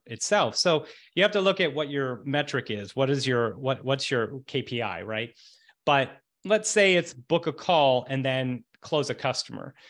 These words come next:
So you're, you run, you know, five, five webinars. Mostly they're gonna be the same thing, except if you see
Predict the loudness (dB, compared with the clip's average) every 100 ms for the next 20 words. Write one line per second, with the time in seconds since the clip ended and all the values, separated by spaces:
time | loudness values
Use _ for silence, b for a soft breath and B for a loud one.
0 | b b b 4 6 6 4 -2 -6 2
1 | 2 2 -4 -4 0 4 4 4 2 -2
2 | -10 -4 -2 -2 0 2 4 4 4 0
3 | -14 _ _ _ -20 -2 2 2 2 0
4 | 0 -4 -6 -8 -10 -6 0 4 4 4
5 | 4 4 4 2 -4 -2 0 2 0 0
6 | -2 -2 -2 -4 -6 -10 -10 -18 _ _
7 | _ _ _ _ -8 -8 -6 0 4 4
8 | 0 -10 -18 _ _ _ _ _ _ -2
9 | -2 0 0 0 2 2 2 2 0 -2